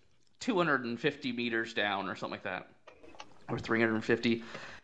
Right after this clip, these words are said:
And I needed to basically go and get a resource that was at the bottom of the ocean in this area, and the ocean went down to, like, four hundred meters.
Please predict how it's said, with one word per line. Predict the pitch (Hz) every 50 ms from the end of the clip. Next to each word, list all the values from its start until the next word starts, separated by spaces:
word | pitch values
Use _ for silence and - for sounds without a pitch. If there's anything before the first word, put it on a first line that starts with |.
| - - - -
And | 135 135 131
I | 127 127
needed | 139 151 175 180 165 147 -
to | - 135
basically | 123 143 151 156 147 - 139 - 139 135
go | 127 - 139 135 131 143
and | 139 127 120
get | 127 127 117
a |
resource | 113 113 120 127 143 139 139 - 131 110 104 104 - -
that | - 110 -
was | - 117 113
at | 123 117 -
the | 113
bottom | - - - 120 123 127 127 127
of | 120 117
the | 123 120 101
ocean | 120 120 120 120 - 127 113 107
in | 90 117 117 113
this | 110 107 - -
area, | - 147 147 143 120 107 101 101
and | 107 110
the | -
ocean | - 120 147 156 - - 123 110
went | 107 95 -
down | 113 104 101 104 104
to, | 107
like, | 110 107 -
four | - - 151 175
hundred | 143 113 104 101 95 90
meters. | 98 95 - - - - - -